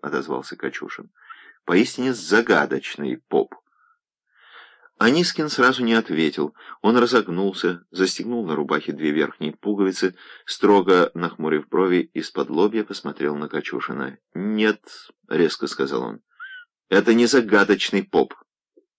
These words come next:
Ты на эти мои слова, Игорь Валентинович, пока равнения не держи. Веди себе следствие спокойно,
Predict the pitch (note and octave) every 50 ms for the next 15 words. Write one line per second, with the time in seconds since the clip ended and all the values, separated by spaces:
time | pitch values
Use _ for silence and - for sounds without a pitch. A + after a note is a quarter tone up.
0 | _ _ _ _ _ _ _ _ _ _ _ _ - G#2 G#2+ A2 G#2+ - - F2+
1 | F2+ F#2+ G2+ G#2 G#2 G#2+ G2 F#2+ G2+ G#2 G2+ - F2 F2 F#2+ G2 - - G2 F#2
2 | F2+ F#2+ F2 E2 F2 E2 D#2+ F2 G#2 F#2 G2 G2 - - - E2 D#2+ - E2 D#2+
3 | D#2+ - - _ _ _ _ - F2 F#2+ G2 F2+ F2+ F2+ F2+ F2 F2+ F2 E2+ E2+
4 | F2+ F2+ - - F#2 F2+ F2 - F#2 - - _ _ _ _ _ _ _ _ _
5 | _ _ _ _ _ _ _ _ - - E3 D3+ C3 - - - D2 D2 - D2+
6 | D2+ D2+ - - - D#2 D2+ - - - - F2+ F2+ - - C3+ D3 C#3+ C3+ B2+
7 | B2 A#2